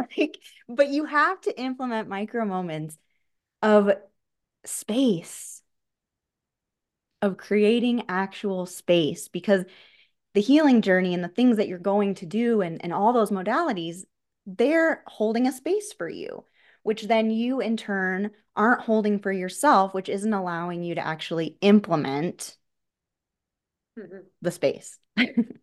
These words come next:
Speaker 2: That right there, like, this is the juicy, we're getting into the juice here. Like, this is, this is such a big, uh, conversation, something I'm so passionate about too. And I think,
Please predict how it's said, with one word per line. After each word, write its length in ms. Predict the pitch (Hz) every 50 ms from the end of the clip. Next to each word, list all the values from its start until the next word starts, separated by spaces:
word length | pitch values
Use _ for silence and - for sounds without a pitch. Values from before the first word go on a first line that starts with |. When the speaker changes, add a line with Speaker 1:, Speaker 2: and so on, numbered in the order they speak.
| _ _ _ _ _ _ _ _ _ - - - _ _ _ _ _ _ _ _ _ _ _ _ -
Speaker 2:
That 360 | 202 202 208 233 262 254 233
right 260 | 226 220 233 240 233
there, 300 | 220 214 214 214 214 208
like, 300 | 202 185 175 180 - -
this 180 | 190 170 - 208
is 120 | 190 180
the 80 | 220 240
juicy, 420 | 202 254 294 311 - - - 214
we're 140 | 196 202 185
getting 220 | 214 240 208 233
into 200 | 233 233 240 240
the 100 | 254 214
juice 360 | 214 208 208 240 247 240 - -
here. 260 | 196 185 175 170 170 -
Like, 140 | 180 175 165
this 280 | 185 202 214 247 226
is, 240 | 208 110 98 90 - - - - - - - - - - _ _
this 200 | - 180 208 -
is 160 | 202 202 -
such 220 | - 220 220 226
a 60 | 240 185
big, 500 | - - - 190 190 196 196 196 180 196
uh, 480 | 196 - 185 180 180 175 170 165 160
conversation, 680 | 165 - 185 175 175 180 175 180 175 175 170 175 165
something 240 | 156 - 170 165 156
I'm 120 | 156 160 156
so 160 | - 165 160
passionate 500 | 160 185 156 156 - - 160 151 156 160
about 340 | 160 151 156 139 - - -
too. 400 | - 175 165 151 147 151 131 -
And 160 | - 151 156
I 100 | 156 156
think, 420 | 156 - 175 175 170 170 - -